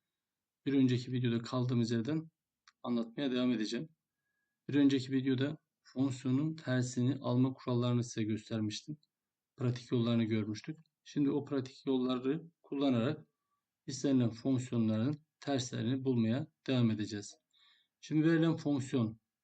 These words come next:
görüyorsunuz. X artı dört bölü x artı üç şeklinde.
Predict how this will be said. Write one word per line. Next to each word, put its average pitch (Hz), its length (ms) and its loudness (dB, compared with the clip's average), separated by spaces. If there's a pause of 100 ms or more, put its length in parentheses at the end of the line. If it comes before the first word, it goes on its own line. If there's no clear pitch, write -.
(500)
görüyorsunuz. 127 680 2 (440)
X 139 240 -4
artı 123 240 -2
dört 120 240 -2
bölü 117 120 0
x 117 160 -4
artı 113 240 -4
üç 120 100 -12
şeklinde. 135 540 -4